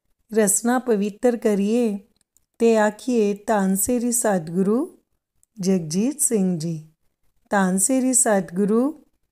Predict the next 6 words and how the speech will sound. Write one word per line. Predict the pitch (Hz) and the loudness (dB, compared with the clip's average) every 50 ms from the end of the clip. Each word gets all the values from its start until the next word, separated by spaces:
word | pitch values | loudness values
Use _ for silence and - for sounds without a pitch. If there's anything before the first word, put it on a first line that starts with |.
| _ _ _ _ _ _ _ _ | _ _ _ _ _ _ _ _
ਉਦੈ | - 233 233 202 240 247 254 | -2 -2 2 4 4 4 4
ਸਿੰਘ | 240 - - 226 185 175 175 160 | 2 2 0 0 -2 -2 -4 -4
ਜੀ।" | 156 180 185 185 - _ _ _ _ _ _ _ _ _ _ _ _ _ _ _ _ _ _ _ _ _ _ _ _ _ _ _ _ _ _ _ _ _ _ _ _ | -6 -8 -10 -10 -14 _ _ _ _ _ _ _ _ _ _ _ _ _ _ _ _ _ _ _ _ _ _ _ _ _ _ _ _ _ _ _ _ _ _ _ _
ਸਾਧ | - - - - 233 233 240 | -2 0 2 4 4 4 4
ਸੰਗਤ | 233 - 277 247 247 240 254 254 | 2 2 0 0 2 2 2 2
ਜੀ, | 214 185 208 226 233 240 262 269 | 2 2 2 2 2 2 0 -2